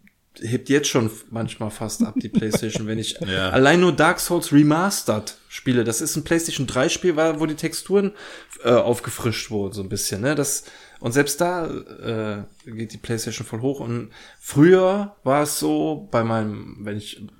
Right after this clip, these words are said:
Speaker 1: äh, noch am P C gespielt hab, und das halt, war halt früher so, wenn du da die Auflösung hochgedreht hast, das hat direkt an der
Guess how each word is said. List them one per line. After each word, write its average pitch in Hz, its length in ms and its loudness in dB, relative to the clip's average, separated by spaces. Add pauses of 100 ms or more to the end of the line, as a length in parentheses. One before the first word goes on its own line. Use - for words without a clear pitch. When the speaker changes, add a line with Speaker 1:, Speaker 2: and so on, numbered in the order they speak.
(300)
Speaker 1:
äh, 87 140 -12
noch 107 200 -14
am 101 120 -10
P 110 120 -10
C 165 200 2
gespielt 139 440 0
hab, 127 260 -6
und 110 200 -8
das - 480 -12
halt, 104 220 -12
war 101 160 -10
halt 101 120 -12
früher 139 240 -4
so, 117 140 -4
wenn 107 80 -4
du 104 100 -4
da 123 140 0
die 151 120 -2
Auflösung 131 600 0
hochgedreht 120 560 -6
hast, 110 160 -10
das - 140 -8
hat 117 160 -6
direkt 110 360 -8 (840)
an 107 140 -6
der 110 180 0